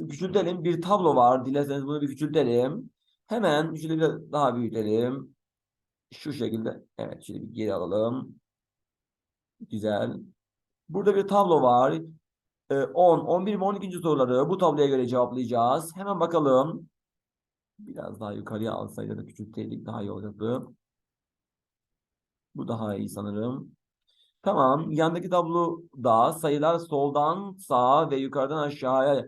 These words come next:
çıkartılıyor. Gördüğünüz gibi yapmamız gereken işlem bizde nerede gösteriliyor? Şuradaki yapılan işlem çıkarma işlemidir. Peki,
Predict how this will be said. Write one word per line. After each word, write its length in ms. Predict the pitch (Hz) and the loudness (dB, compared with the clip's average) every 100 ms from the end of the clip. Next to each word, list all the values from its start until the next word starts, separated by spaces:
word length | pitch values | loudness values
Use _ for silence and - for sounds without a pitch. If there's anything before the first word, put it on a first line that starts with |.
| - - | -10 -16
çıkartılıyor. 920 | - 131 117 113 113 120 160 160 - _ _ _ _ _ _ _ _ _ _ _ _ _ _ - | -2 -2 -2 -4 0 2 2 -2 -14 _ _ _ _ _ _ _ _ _ _ _ _ _ _ -14
Gördüğünüz 580 | 117 143 147 151 202 165 | -4 0 0 0 -2 -2
gibi 200 | 139 151 | -2 2
yapmamız 440 | - 147 170 190 | 2 0 -4 -4
gereken 320 | 151 143 143 | -4 -2 -2
işlem 420 | 139 120 120 123 131 | -4 -6 -2 -2 -2
bizde 180 | 143 | 0
nerede 260 | 160 185 170 | 2 2 4
gösteriliyor? 920 | 147 135 127 117 113 113 123 165 170 - _ | 2 2 -2 0 0 2 4 2 0 -12 _
Şuradaki 1900 | - - 160 180 165 123 117 127 160 185 - _ _ _ 127 131 135 160 165 165 _ _ - | -20 -4 0 2 2 4 4 4 4 0 -10 _ _ _ -6 -4 -4 -4 -6 -12 _ _ -4
yapılan 480 | 123 117 120 135 127 | -2 -2 0 -2 -2
işlem 640 | 113 120 131 175 - - | -4 -2 -2 -4 -10 -12
çıkarma 400 | - 131 123 120 | -4 2 2 2
işlemidir. 540 | 123 120 117 113 113 _ _ - | -2 -2 -2 -4 -8 _ _ 0
Peki, 640 | 233 226 143 139 165 | 2 4 4 4 0